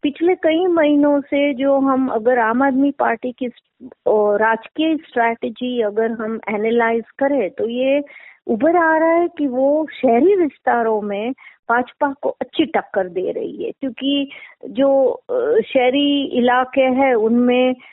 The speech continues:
अ, एम्प्लॉयमेंट के काफी सारे इश्यूज हैं, तो ये इश्यूज को आम आदमी पार्टी बहुत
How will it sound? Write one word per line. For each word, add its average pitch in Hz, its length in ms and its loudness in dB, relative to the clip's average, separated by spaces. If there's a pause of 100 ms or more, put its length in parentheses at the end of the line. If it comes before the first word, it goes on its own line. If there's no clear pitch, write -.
(240)
अ, 214 380 0 (680)
एम्प्लॉयमेंट 247 1000 2 (840)
के 226 220 2 (240)
काफी 240 420 0
सारे 208 420 0
इश्यूज 226 540 0
हैं, 180 180 -4 (100)
तो 226 320 2
ये 294 300 0
इश्यूज 269 560 -2 (100)
को 214 360 -2 (640)
आम 277 260 2
आदमी 262 300 2
पार्टी 220 340 -2
बहुत 254 260 0